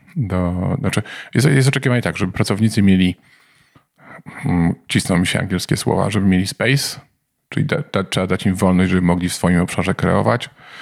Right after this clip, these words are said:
żeby czuli, że dodają wartości i żeby mieli takie przyjacielskie stosunki w miejscu pracy. To są takie kluczowe rzeczy. I przy takim szefie, który buduje dystans, jest to, mm, nie jest to takie łatwe, ale rzeczywiście to jest pułapka,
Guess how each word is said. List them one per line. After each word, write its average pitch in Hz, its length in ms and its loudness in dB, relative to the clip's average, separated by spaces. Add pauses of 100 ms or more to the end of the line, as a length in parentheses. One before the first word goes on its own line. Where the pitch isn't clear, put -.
(280)
żeby 98 260 2
czuli, 104 300 2
że 98 80 0
dodają 92 360 0
wartości 104 680 0 (600)
i 101 80 4
żeby 98 220 4
mieli 92 240 4
takie 101 260 -2
przyjacielskie 92 840 0
stosunki 92 500 0
w 98 60 -4
miejscu 98 320 0
pracy. 92 320 -2
To 117 100 -6
są 98 200 -2
takie - 220 -4
kluczowe 92 420 0
rzeczy. - 300 -4 (580)
I - 80 -4
przy - 160 -2
takim 101 480 2
szefie, 110 260 -2
który - 220 -2
buduje 98 360 0
dystans, 101 540 -2
jest 101 240 -2
to, 92 340 2 (600)
mm, 98 320 -2 (720)
nie 123 60 2
jest 110 120 2
to 104 60 -2
takie 95 220 -2
łatwe, 156 440 0 (520)
ale 107 180 2
rzeczywiście 113 340 0
to - 80 0
jest - 260 -6
pułapka, 101 640 2